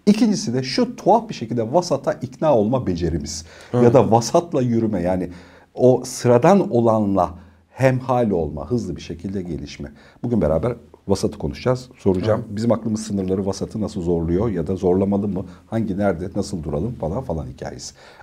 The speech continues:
Speaker 1: Önce klasik soruyla beraber başlayalım. Bu klasik soru, e, İlker Canikli gibi olacak ama evet, doğru sorusu böyle. Vasat nedir?
Speaker 2: Vasat nedir? Ee, vasatı bir algıladığımız anlamlar silsilesi var.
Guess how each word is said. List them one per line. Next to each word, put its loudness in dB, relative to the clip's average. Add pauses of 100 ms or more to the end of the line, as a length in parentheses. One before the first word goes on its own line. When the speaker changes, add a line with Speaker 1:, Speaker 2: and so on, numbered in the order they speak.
Speaker 1:
Önce 2 (260)
klasik -4
soruyla 0
beraber -2
başlayalım. -6
Bu -8
klasik -6
soru, -6 (480)
e, -4 (120)
İlker 0
Canikli 0
gibi -6
olacak -6
ama -4
evet, -4
doğru -2
sorusu -8
böyle. -4
Vasat -4
nedir? -2 (1200)
Speaker 2:
Vasat -6
nedir? -6 (720)
Ee, -2 (540)
vasatı 0
bir 10
algıladığımız 2 (640)
anlamlar 0
silsilesi -4
var. -2